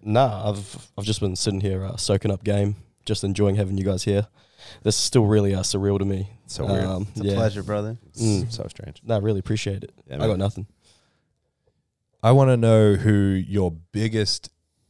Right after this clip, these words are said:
Speaker 4: influences have been. I know it's a sort of fucking cliche question, um, either in the industry or otherwise.
Speaker 3: I gotta say my old man. Though, uh, it's funny 'cause, you know,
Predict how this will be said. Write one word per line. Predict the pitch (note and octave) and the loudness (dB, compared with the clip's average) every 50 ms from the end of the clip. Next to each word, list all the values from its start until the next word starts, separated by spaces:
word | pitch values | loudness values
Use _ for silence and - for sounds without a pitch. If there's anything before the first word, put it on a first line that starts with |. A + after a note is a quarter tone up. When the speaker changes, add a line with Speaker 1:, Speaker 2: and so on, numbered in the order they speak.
| _ _ _ _ - | _ _ _ _ -8
Speaker 4:
influences | G#2 G2+ G2 F#2 - G2 F#2 F2+ F2+ - - E2+ E2 | -6 -6 -6 -4 -4 -4 -2 -4 -4 -6 -8 -12 -12
have | E2 D2+ D2+ | -12 -10 -8
been. | E2 E2 E2 D#2+ | -6 -6 -6 -6
I | D#2+ | -6
know | E2+ F2 D#2+ | -6 -6 -8
it's | D2+ - | -8 -8
a | D#2 D#2 D2 C2+ _ _ _ _ _ | -10 -10 -12 -14 _ _ _ _ _
sort | - - - - E2 D#2 D2+ | -20 -18 -16 -12 -12 -10 -10
of | D2+ D2+ D#2 | -10 -12 -14
fucking | - - - - - - E2 | -14 -16 -16 -14 -14 -18 -18
cliche | - - E2 D#2+ D#2+ - D#2 D2 - - | -14 -12 -10 -10 -8 -8 -10 -12 -12 -12
question, | - - - D#2+ D2 - - - D#2 D2+ C#2+ C#2+ - - - - - - - - _ - | -12 -8 -8 -6 -8 -8 -10 -10 -10 -10 -10 -14 -18 -20 -20 -20 -20 -20 -20 -20 _ -14
um, | - - D#2+ D#2 - D3 D3 C#3 - _ _ _ _ _ _ _ _ _ _ _ _ _ _ _ - | -8 -6 -4 -4 -4 -4 -6 -8 -12 _ _ _ _ _ _ _ _ _ _ _ _ _ _ _ -2
either | A2 A2+ A2 G2+ G2 - - | 2 4 4 4 2 0 2
in | A#2 A#2+ B2 | 0 2 2
the | A#2+ G#2+ G2+ | 2 0 0
industry | G#2 G#2 G2+ - - G#2 F#2+ F#2 | 0 0 -2 -2 0 0 2 2
or | E2+ - - | 0 0 -2
otherwise. | E2+ E2 E2 E2 D2+ C#2 - - D2+ - - - _ _ _ _ _ _ _ _ _ _ _ _ _ - _ _ _ - _ _ _ _ _ _ _ _ _ _ _ _ _ _ _ _ _ - _ _ _ _ - | -4 -4 -2 -4 -4 -6 -8 -12 -16 -18 -20 -20 _ _ _ _ _ _ _ _ _ _ _ _ _ -20 _ _ _ -20 _ _ _ _ _ _ _ _ _ _ _ _ _ _ _ _ _ -20 _ _ _ _ -6
Speaker 3:
I | A2 | -2
gotta | A2+ B2 A#2+ | 0 0 2
say | - B2 | 2 0
my | A2 A2 G#2 | 0 0 0
old | G2+ G#2 G#2+ G2 | 0 -2 -2 -2
man. | G2+ A2 B2+ C3+ A#2 G2+ _ _ _ _ _ - - D2+ D2 - - - - - - | -2 -2 -2 -4 -6 -8 _ _ _ _ _ -20 -20 -20 -20 -20 -20 -18 -18 -16 -8
Though, | - A#2 B2 | -4 -4 -4
uh, | B2+ B2+ A#2+ F#2 F2 A2+ G#2+ - _ _ _ _ _ _ _ _ _ _ - | -2 -4 -6 -8 -8 -12 -14 -18 _ _ _ _ _ _ _ _ _ _ -12
it's | B2+ A#2+ - | -12 -10 -6
funny | - C#3 C3+ A#2+ A2+ | -4 -4 -2 -2 -2
'cause, | - C3 A2 F#2+ - - - - - - - | -4 -6 -8 -8 -10 -12 -12 -14 -16 -18 -18
you | - G#2+ | -14 -10
know, | G#2 A2 A2 G#2+ | -8 -8 -8 -8